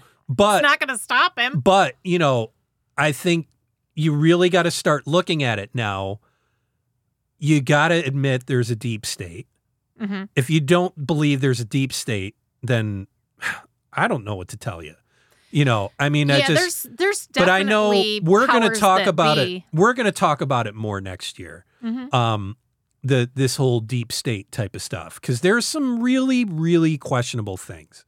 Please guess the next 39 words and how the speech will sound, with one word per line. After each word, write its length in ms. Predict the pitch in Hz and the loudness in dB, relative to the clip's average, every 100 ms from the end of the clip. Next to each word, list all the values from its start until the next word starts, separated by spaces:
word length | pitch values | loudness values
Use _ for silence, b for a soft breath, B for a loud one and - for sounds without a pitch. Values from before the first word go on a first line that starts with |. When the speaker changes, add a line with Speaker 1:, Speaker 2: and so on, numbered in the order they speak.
| _ _ _ _ _ _ | _ _ _ _ _ _
Speaker 2:
Uh, 200 | 143 127 | 0 0
before 380 | 120 131 - 202 | 0 -4 2 2
we 180 | 208 214 | 2 0
even 200 | 220 214 | 0 0
get 160 | 196 220 | 0 0
into 200 | 202 160 | 0 0
that 180 | 107 101 | -2 -4
next 300 | 101 - - | -8 -8 -8
year, 140 | 98 | -8
and 120 | 95 | -6
you 120 | 117 147 | -2 0
wanna, 320 | 147 147 135 | 0 0 0
you 160 | 120 147 | -2 0
know, 100 | 135 | 0
you're 220 | 127 156 | 2 0
the 80 | 139 | 0
noodling 500 | 127 139 147 143 139 | 2 2 2 0 0
type 260 | 151 139 147 | 0 0 -2
on 100 | 135 | -2
your 120 | 123 | -2
phone 300 | 143 131 147 | -2 -2 -2
if 140 | 131 | -4
you're 120 | 127 | -2
awake 220 | 131 135 139 | -2 -2 -4
at 100 | 135 | -4
two 140 | 147 | -4
in 80 | 135 | -2
the 60 | 131 | -2
morning 340 | 135 135 143 | -2 -2 -2
and 120 | 127 | -2
you 60 | 123 | -2
need 240 | 127 127 | -2 -2
shit 220 | - 131 123 | -4 -6 -4
to 180 | 117 101 b b b b | -6 -6 b b b b
fucking 280 | - 147 135 | -8 -4 -4
fill 200 | - 143 | -2 0
your 140 | 135 | 2
head 180 | 131 135 | 0 0
with, 220 | 147 156 | 0 -2